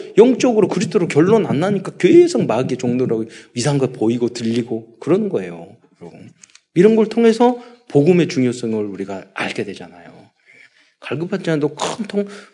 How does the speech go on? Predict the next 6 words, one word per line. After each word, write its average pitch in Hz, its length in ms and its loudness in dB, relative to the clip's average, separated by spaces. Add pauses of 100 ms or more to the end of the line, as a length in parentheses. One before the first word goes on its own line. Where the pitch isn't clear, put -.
(180)
어, 127 80 2
우리에게 139 520 4
깨달음을 180 460 2
주는 113 180 0
큰 - 260 -8
문이라니까요. 104 720 -10